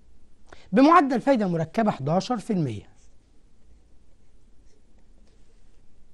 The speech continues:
وذلك لمدة خمس سنوات. دايما أسأل نفسي سؤال،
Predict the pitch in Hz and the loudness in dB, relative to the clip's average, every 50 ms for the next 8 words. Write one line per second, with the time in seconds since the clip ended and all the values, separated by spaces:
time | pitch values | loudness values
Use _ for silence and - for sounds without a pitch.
0 | - - - - - - - - - 226 254 294 262 226 269 269 262 254 226 - | -20 -20 -20 -20 -20 -20 -18 -6 2 6 6 6 8 8 6 4 4 4 0 -2
1 | 165 160 175 208 190 190 175 - - - 151 170 190 196 - - 233 233 226 233 | -2 0 2 2 2 0 -2 -4 -4 -2 -2 -2 -2 -2 -2 -2 0 0 0 0
2 | 214 - - - - - - - - - - _ - - - - - - - - | -2 -4 -8 -16 -20 -20 -20 -20 -20 -20 -20 _ -20 -20 -20 -20 -20 -20 -20 -20
3 | - - - - - - - - - - - - - - - - - - - - | -20 -20 -20 -20 -20 -20 -20 -20 -20 -20 -20 -20 -20 -20 -20 -20 -20 -20 -20 -20
4 | - - - - 175 262 330 359 339 330 311 320 330 320 - 254 247 226 220 247 | -20 -12 -4 2 6 8 8 10 10 8 8 6 6 4 4 4 6 6 6 4
5 | 226 - 247 - - 254 226 190 123 - | 4 0 -4 -2 0 2 2 2 2 0